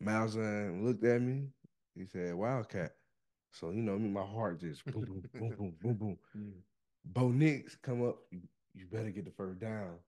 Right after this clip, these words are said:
Speaker 1: So now that's me coming in as a freshman. You got Bo Nix in your ear. "You better get the first down." Okay, I bet.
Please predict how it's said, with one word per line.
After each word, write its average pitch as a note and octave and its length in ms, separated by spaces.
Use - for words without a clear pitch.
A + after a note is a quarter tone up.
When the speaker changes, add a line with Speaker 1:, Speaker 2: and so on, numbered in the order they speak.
Speaker 1:
So F#2 160
now C3+ 340
that's C#3+ 300
me D#3 320
coming D#3 320
in D#3+ 360
as A2+ 120
a A2 60
freshman. B2+ 520
You D3+ 80
got G#2+ 240
Bo C3+ 160
Nix D3+ 300
in C3 100
your A#2+ 100
ear. B2 400
"You B2 80
better C3 220
get B2+ 120
the B2 60
first C3 240
down." C#3+ 180
Okay, A2+ 160
I A2 60
bet. G#2+ 300